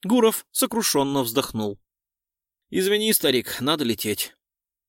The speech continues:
"Тьфу ты!" — ругался Кричко. "Все Марии скажу. А меня не приглашали?"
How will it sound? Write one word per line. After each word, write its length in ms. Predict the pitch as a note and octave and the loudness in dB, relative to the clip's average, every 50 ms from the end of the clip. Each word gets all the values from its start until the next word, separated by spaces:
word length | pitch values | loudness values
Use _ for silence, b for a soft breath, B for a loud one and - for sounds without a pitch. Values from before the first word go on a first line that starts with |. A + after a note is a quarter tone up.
| _ _ | _ _
"Тьфу 340 | - - - - G4+ G#4+ F#4+ - _ _ | -4 -2 4 6 6 6 6 0 _ _
ты!" — 260 | - E3 D3+ A#2+ - _ _ _ _ _ _ _ _ _ _ _ _ | 4 4 4 4 2 _ _ _ _ _ _ _ _ _ _ _ _
ругался 440 | C#4 B3+ A3 E3+ D3+ C3+ - - A#2+ | -6 -2 2 2 4 4 2 0 -2
Кричко. 480 | - C3+ C3 - - - A#2+ A2 G#2+ B B B B B | -4 -6 -6 -6 -4 -2 -4 -4 -4 B B B B B
"Все 260 | - - - G#3+ A#3+ | 0 4 6 6 6
Марии 360 | A3+ G#3+ G3+ F3+ G#3 A#3 A3+ A3 | 6 6 4 6 6 6 4 4
скажу. 460 | - - - F#3+ D#3 C#3+ C#3+ - - _ _ _ _ _ _ _ _ _ | 4 2 2 0 2 2 0 0 -2 _ _ _ _ _ _ _ _ _
А 100 | B2+ C#3 | 2 2
меня 440 | E3 E3+ F3 F3 E3+ E3+ E3+ D#3+ - - _ _ _ _ _ _ _ _ | 2 4 4 4 4 4 4 2 0 -4 _ _ _ _ _ _ _ _
не 160 | - C3 C#3+ D3+ | -6 -4 -4 0
приглашали?" 640 | - D#3 C#3+ D#3 D3 - - A#3+ C#4+ C4 C#3+ G#2 | 0 2 4 4 4 4 4 4 4 2 2 0